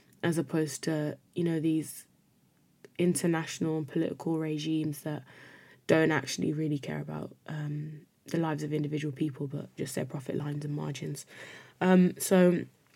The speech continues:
this is me amplifying, um, the genocide in Congo, um, the ongoing genocide, um, in Palestine, and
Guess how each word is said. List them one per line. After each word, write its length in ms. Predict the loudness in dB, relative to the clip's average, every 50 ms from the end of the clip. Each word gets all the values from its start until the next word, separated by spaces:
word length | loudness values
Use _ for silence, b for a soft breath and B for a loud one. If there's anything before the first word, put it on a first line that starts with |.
| _ _ 8
this 200 | 10 12 12 12
is 100 | 12 10
me 180 | 10 12 10 10
amplifying, 800 | 8 4 0 0 -2 -2 -2 -2 0 0 0 0 -2 -2 -4 -6 -8 -8
um, 360 | -6 -4 -2 -2 -4 -4 -6 -8 -14 _ _ _ -18 -6 -2
the 500 | 0 0 2 2 0 0 0 0 0 -2
genocide 500 | -2 0 -2 -2 -2 -4 -4 -6 -4 -2
in 380 | -2 -2 -2 -2 -4 -4 -8 b b b b b b b b b _
Congo, 560 | 2 6 6 8 8 8 6 6 4 2 0 -4 -10 -12 _
um, 380 | -4 -2 -2 0 0 0 0 0
the 140 | 0 2 2
ongoing 640 | 2 0 0 -2 -2 -2 -2 -2 -2 -4 -6 -8 b b b b b b b b b b
genocide, 760 | -6 -2 0 0 0 0 -2 -4 -4 -4 -4 -4 -4 -6 -8 -10 -12 -10
um, 440 | -8 -6 -6 -6 -6 -6 -8 -8 -10 -14 _ _
in 440 | -8 -6 -4 -4 -4 -4 -6 -6 -10 -14 -18 _ -14 -8
Palestine, 720 | -4 -2 -2 -2 -2 -4 -6 -4 -4 -4 -2 -4 -4 -6 -6
and 400 | -8 -8 -6 -6 -6 -6 -8 -10